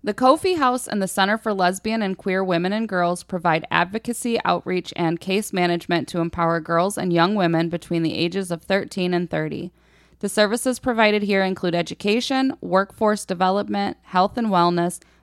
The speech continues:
family parenting support and intergenerational mentoring, and juvenile justice and foster care support services. And finally, the Ruth Ellis Institute, which works to inform and change nationwide systems of care through education and evaluation.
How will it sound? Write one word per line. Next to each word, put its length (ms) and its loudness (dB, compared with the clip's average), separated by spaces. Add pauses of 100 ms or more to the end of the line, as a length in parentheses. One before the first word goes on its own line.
(160)
family 320 4
parenting 680 0
support 460 0
and 180 -2
intergenerational 880 0
mentoring, 680 0 (280)
and 180 0
juvenile 520 2
justice 520 0
and 140 -2
foster 400 -2
care 380 0
support 440 -4
services. 800 -6 (500)
And 120 2
finally, 400 4
the 120 0
Ruth 320 0
Ellis 360 0
Institute, 760 0
which 180 -6
works 300 0
to 80 0
inform 480 0
and 160 -2
change 380 0
nationwide 720 0
systems 560 -2
of 200 -8
care 280 2
through 180 -6
education 720 -4
and 260 2
evaluation. 960 -2